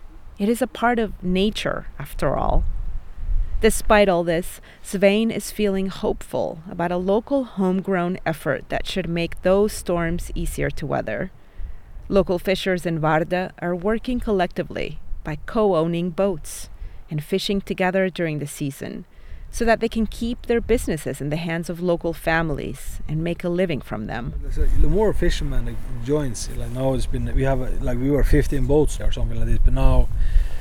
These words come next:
Speaker 2: we are over hundred boats. But, but just since I started five years ago, at, at least forty new boats came.
Speaker 1: One way they're flourishing is by going after a very coveted species,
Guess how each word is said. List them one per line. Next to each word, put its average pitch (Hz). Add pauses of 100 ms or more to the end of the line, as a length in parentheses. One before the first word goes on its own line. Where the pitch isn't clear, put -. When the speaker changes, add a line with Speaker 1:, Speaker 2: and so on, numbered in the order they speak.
(220)
Speaker 2:
we 131
are 120
over 127
hundred 127
boats. -
But, 117
but 131
just 143
since 156
I 160
started 151
five 147
years 147
ago, 135 (140)
at, 123
at 120
least 131
forty 123
new 117
boats 117
came. - (600)
Speaker 1:
One 180
way 190
they're 185
flourishing 185
is 190
by 170
going 190
after 170
a 156
very 196
coveted 156
species, -